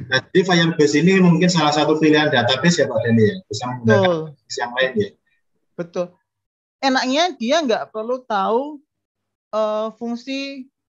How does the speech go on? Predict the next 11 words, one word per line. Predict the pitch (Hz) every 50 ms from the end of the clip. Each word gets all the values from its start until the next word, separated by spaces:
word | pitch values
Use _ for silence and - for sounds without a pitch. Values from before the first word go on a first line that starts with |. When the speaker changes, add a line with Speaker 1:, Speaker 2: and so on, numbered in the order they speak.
| _ _ _ _ -
Speaker 2:
S | 240 240
Q | -
L. | 254 247 220 185 170 170 170 - _ _ _ _ _ _ _ _ _ _ _ _
Jadi | 190 185 262 277
nggak | 226 - - 190
meng-, | 208 208 208 202 208 208 208
menggunakan | 214 214 196 190 190 190 240 269 233
bahasa | 185 175 185 185 196 208
S | 208
Q | - 226
L. | 226 208 190 185 185 -